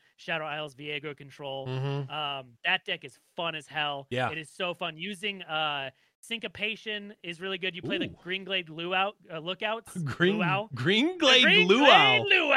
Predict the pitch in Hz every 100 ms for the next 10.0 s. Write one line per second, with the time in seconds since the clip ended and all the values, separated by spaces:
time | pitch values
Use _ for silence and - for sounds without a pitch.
0 | 262 233 214 208 190 185 - 151 147 156
1 | 135 143 143 127 127 131 135 139 131 123
2 | 156 175 139 139 131 135 151 147 151 156
3 | 131 143 147 117 95 92 104 113 113 117
4 | 120 - 127 123 120 123 120 117 117 110
5 | 107 220 - 220 180 - 208 214 226 226
6 | 202 208 214 196 160 - 233 262 - -
7 | 185 185 202 - 160 196 196 170 185 170
8 | 180 208 131 - - 185 185 208 214 208
9 | 202 - 196 240 - 156 - - 262